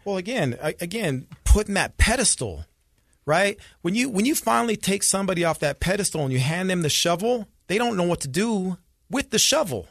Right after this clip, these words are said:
right? They, they are completely blissed that they got a shovel in their hand.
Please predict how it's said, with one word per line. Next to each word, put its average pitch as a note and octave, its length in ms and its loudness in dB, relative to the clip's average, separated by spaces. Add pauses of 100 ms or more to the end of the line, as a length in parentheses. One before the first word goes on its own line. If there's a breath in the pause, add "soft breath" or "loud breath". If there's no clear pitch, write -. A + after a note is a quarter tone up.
(540)
right? F#3+ 300 2
They, A3+ 160 2
they G#3+ 200 0
are A3 120 2
completely A3+ 540 0
blissed A3 440 0
that E3+ 100 -6
they F3 80 -4
got F3+ 140 0
a E3+ 60 -2
shovel C#4+ 340 2
in D3 80 4
their A#2 120 2
hand. F#2+ 280 -4